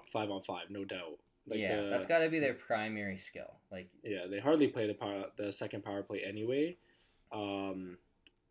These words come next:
Speaker 1: you know, I think as it gets closer, it's gonna get a lot easier in terms of who's actually going to be in the playoffs and who's not. Um, it doesn't look like, like, last year, one big issue was there was a huge divide between the t-, the teams that were gonna make the playoffs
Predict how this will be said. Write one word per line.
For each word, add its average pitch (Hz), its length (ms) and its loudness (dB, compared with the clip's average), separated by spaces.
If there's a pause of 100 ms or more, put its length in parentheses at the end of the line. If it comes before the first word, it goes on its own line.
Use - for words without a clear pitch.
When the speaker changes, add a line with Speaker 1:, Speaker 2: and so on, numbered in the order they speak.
(100)
Speaker 1:
you 151 80 -2
know, 131 60 2
I 135 100 2
think 165 200 2
as 143 180 8
it 147 80 8
gets 131 180 4
closer, 117 460 2
it's 147 140 4
gonna 117 160 -2
get 113 100 2
a 113 60 0
lot 107 240 -2
easier 110 280 -2
in 110 80 0
terms 110 240 -6
of 110 120 -4
who's 117 220 -2
actually 107 420 -4
going 104 280 -4
to 113 80 -8
be 104 140 -2
in 101 60 0
the 101 80 -4
playoffs 101 400 -4
and 101 80 -14
who's 107 240 -4
not. 101 340 -6 (800)
Um, 101 560 -2 (300)
it 127 180 0
doesn't 190 320 6
look 123 360 6
like, 110 240 0
like, 113 120 -2
last 117 300 2
year, 196 80 6
one 120 240 2
big 113 260 4
issue 110 380 0
was 95 680 -2 (760)
there 123 140 4
was 117 120 4
a 113 60 -2
huge 175 560 0
divide 107 380 2
between 113 260 -2
the 104 60 -4
t-, - 140 -12 (260)
the - 80 -2
teams 113 280 0
that 110 80 2
were 107 80 2
gonna 104 200 -2
make 101 240 -4
the 127 80 -2
playoffs 156 500 0